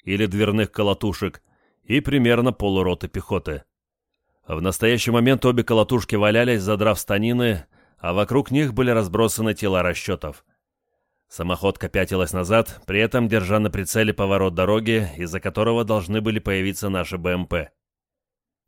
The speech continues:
Часть немецкой пехоты укрылась в кюветах по обе стороны дороги. Как там было в этой книге у Гудериана? Противник выдвигает вперёд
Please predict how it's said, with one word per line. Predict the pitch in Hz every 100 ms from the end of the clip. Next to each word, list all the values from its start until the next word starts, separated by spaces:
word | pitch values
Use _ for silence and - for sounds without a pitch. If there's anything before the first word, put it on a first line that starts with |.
| -
Часть | 113 117 -
немецкой | 120 120 - 117
пехоты | 107 107 120 135 135 135 107 _
укрылась | - 101 110 127 120
в | -
кюветах | 113 107 117 135 120
по | -
обе | 101 104
стороны | 101 - 98 95
дороги. | 95 101 90 78 71 _ _ _ _ _ _ _ -
Как | 120 110
там | 107 101
было | 101 92 87
в |
этой | 92 98
книге | - 107 87 101
у | -
Гудериана? | 95 95 98 98 87 85 73 _ _ -
Противник | 73 78 - 139 139 131
выдвигает | 101 104 104 107 107
вперёд | 92 - 98 117 127 -